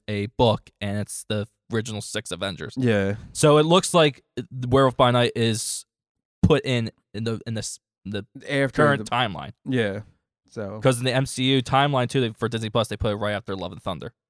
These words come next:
Speaker 1: So, but yeah, I, I mean, <sighs> I
Speaker 2: I
Speaker 1: wanna see
Speaker 2: can't,
Speaker 1: more.
Speaker 2: I can't wait to see, I can't wait to see, uh, Ted get some, uh, sushi. I wanna see Man <laughs> Thing eat some sushi.
Speaker 1: Did, I really, did you get Rocket and Groot vibes when they were talking?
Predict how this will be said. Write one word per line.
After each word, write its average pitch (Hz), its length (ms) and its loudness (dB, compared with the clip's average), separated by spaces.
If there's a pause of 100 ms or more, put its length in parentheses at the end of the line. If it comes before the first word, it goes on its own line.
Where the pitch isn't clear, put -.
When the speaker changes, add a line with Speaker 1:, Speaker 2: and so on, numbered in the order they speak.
(600)
Speaker 1:
So, - 360 -6 (480)
but 143 100 2
yeah, 151 140 2 (280)
I, 156 440 4 (420)
I 127 40 -2
mean, 127 240 -2
<sighs> - 20 -12
I - 20 -12 (460)
Speaker 2:
I - 20 -2
Speaker 1:
wanna 190 160 4
see 170 80 2
Speaker 2:
can't, 165 80 6
Speaker 1:
more. 139 100 -2
Speaker 2:
I 156 100 -2
can't 156 220 -2
wait 151 140 0
to 160 80 -6
see, 175 100 -4
I 139 100 0
can't 151 200 0
wait 135 140 2
to 139 60 -6
see, 135 300 0
uh, 117 240 0 (800)
Ted 123 260 2
get 127 200 0
some, 117 260 2
uh, 110 100 2
sushi. 151 680 -2
I 123 80 -2
wanna 135 180 4
see 131 240 2
Man 139 220 6
<laughs> - 20 -4
Thing 190 280 6
eat 156 140 4
some - 120 2
sushi. 180 600 0 (120)
Speaker 1:
Did, 165 220 -2
I 165 220 8
really, 175 420 4
did 143 140 -4
you 160 60 -2
get 185 200 0
Rocket 120 460 2
and 117 140 0
Groot 113 320 -4
vibes 123 400 2
when 117 140 0
they 117 80 0
were 117 100 4
talking? 120 460 2